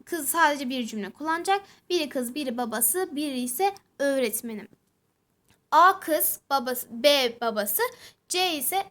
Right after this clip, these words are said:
öğretmenim. Şimdi okumaya başlıyorum. A demiş ki, "这是王老师，这是我爸爸."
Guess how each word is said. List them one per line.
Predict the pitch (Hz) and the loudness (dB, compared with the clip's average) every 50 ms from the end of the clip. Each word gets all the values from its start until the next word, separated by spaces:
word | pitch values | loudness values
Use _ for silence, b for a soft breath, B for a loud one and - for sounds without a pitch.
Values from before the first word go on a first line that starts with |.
| - | -6
öğretmenim. | - 285 285 277 254 220 - - - 220 202 202 240 - _ _ B B B B B B B B | -4 -2 -2 -2 -2 -4 -6 -6 -8 -8 -10 -10 -10 -14 _ _ B B B B B B B B
Şimdi | - 453 415 403 | -4 -2 2 2
okumaya | 392 392 - 339 320 349 381 403 349 | 0 0 0 -4 -2 0 0 2 2
başlıyorum. | 339 311 294 277 - - - 226 214 202 - _ _ _ _ _ _ _ - | 2 0 -2 -2 -6 -8 -8 -8 -8 -10 -14 _ _ _ _ _ _ _ 0
A | - 339 381 415 415 403 | 6 6 6 6 6 2
demiş | 427 440 453 466 453 453 - - | -2 -2 -2 -2 -2 -2 -6 -6
ki, | - 247 254 285 370 - _ _ | -4 -4 -4 -4 -6 -16 _ _
"这 | - 453 453 427 | -2 0 0 2
是 | - - 381 359 311 269 | 0 -2 -2 -2 -2 -2
王 | 254 247 247 240 233 254 330 381 | -2 -2 -4 -4 -4 -4 -4 0
老 | 370 277 240 220 | 0 0 0 0
师， | 220 - - - 277 285 285 285 - - _ - | -2 -8 -8 -6 -2 -2 -2 -2 -2 -6 _ -8
这 | - 392 | -6 -4
是 | 349 - - 339 320 311 | -4 -4 -2 0 0 0
我 | 294 262 240 220 233 - | 2 2 0 0 2 6
爸 | 392 403 392 359 294 247 | 8 8 8 8 6 2
爸." | 214 175 - | -4 -6 -8